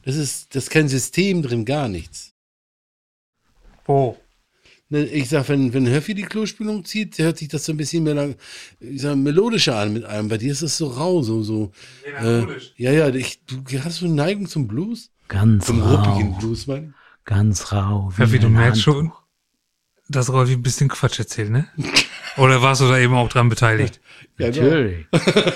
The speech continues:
Speaker 1: Das kannst du ja hören. Wir haben dich schon hopp genommen, als du noch drin warst.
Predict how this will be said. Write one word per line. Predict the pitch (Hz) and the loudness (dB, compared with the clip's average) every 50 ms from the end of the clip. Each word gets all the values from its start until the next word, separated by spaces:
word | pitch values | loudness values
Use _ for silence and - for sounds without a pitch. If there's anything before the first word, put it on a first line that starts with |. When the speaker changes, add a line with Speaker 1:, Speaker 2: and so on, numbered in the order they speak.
| - - - - - - - - - - - - - - - - | -4 -6 -8 -8 -10 -16 -20 -20 -20 -20 -20 -18 -18 -18 -12 -6
Speaker 1:
Das | - 143 113 - - - | -6 -4 -4 -6 -8 -6
kannst | - 123 110 104 95 - - - | -2 -2 -2 -2 -4 -8 -6 -4
du | 120 | -2
ja | 120 120 | 0 0
hören. | 123 139 147 127 98 98 104 95 _ _ _ _ _ _ _ _ _ _ _ _ _ _ _ _ _ _ _ _ _ _ _ | 0 0 0 0 -2 -4 -8 -12 _ _ _ _ _ _ _ _ _ _ _ _ _ _ _ _ _ _ _ _ _ _ _
Wir | - 104 104 | -4 -2 0
haben | 113 123 | 0 0
dich | 123 - | -2 -2
schon | - 131 | 0 0
hopp | 110 123 - - | 0 0 -2 -4
genommen, | - 160 156 160 165 165 | -4 -4 -2 -2 -2 -2
als | 165 156 - | -4 -4 -4
du | - 170 | -4 -4
noch | 170 160 165 | -4 -4 -4
drin | - 185 175 151 | -6 -6 -6 -4
warst. | 123 110 101 92 - - | -6 -6 -8 -10 -12 -18